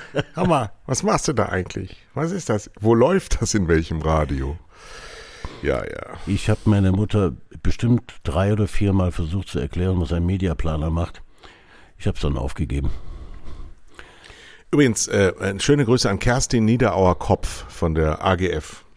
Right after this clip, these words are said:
Speaker 2: Ja?
Speaker 1: Oh ja.
Speaker 2: Ja, du hast deine Chance gehabt, Kerstin. <laughs>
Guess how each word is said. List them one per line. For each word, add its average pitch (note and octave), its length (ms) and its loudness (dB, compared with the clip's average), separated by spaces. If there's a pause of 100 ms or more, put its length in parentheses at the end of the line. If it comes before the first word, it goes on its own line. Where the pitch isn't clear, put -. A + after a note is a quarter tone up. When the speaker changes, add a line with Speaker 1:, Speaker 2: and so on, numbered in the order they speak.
(120)
Speaker 2:
Ja? G#2 140 2
Speaker 1:
Oh - 20 2
ja. D#2+ 220 0 (840)
Speaker 2:
Ja, G2 220 0
du F2+ 140 0
hast G#2+ 180 0
deine G2+ 160 4
Chance G#2+ 340 0
gehabt, G2 240 0
Kerstin. C#2 420 -4 (280)
<laughs> - 340 2